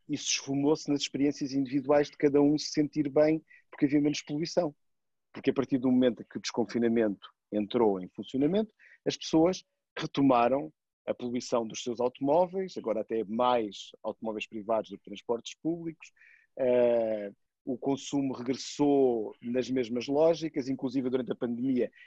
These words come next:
nem se fez separação de lixo e, portanto, acumulou-se, misturou-se, eh, tudo aquilo que era plásticos com cartão, et cetera, fez-se muito menos reciclagem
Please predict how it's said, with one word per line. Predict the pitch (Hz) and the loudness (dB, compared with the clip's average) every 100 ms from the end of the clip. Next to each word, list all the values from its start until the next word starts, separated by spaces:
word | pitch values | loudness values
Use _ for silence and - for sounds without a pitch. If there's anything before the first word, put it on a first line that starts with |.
| _ | _
nem | 117 | -6
se | 120 - | -6 -4
fez | 127 - | -4 -2
separação | - 117 - 120 | -4 -4 -4 -6
de | 120 | -2
lixo | 127 170 - - _ _ - | -4 -2 -6 -8 _ _ -14
e, | |
portanto, | 104 - 110 | -4 0 2
acumulou-se, | 120 113 120 123 120 - - | 0 0 2 4 4 0 -4
misturou-se, | 113 - 117 120 - - 110 107 104 _ _ _ | -2 0 4 4 2 -6 -4 -4 -4 _ _ _
eh, | 107 107 107 104 107 104 101 101 - _ _ | 4 6 6 4 4 2 0 -4 -12 _ _
tudo | 127 120 | -2 -2
aquilo | 117 123 | -2 -8
que | - 120 | -6 2
era | 120 113 107 104 101 104 _ _ _ | 4 6 6 4 2 -4 _ _ _
plásticos | 120 117 - 110 - - | 0 0 0 -14 -16 -12
com | 113 | -12
cartão, | 101 110 - 117 107 | -10 -8 -2 0 0
et | 98 | -4
cetera, | - 151 180 | -4 -4 -4
fez-se | 123 - | -8 -8
muito | 113 110 | -12 -6
menos | 113 107 | -6 -6
reciclagem | - - - 127 147 170 | -10 -14 0 2 2 0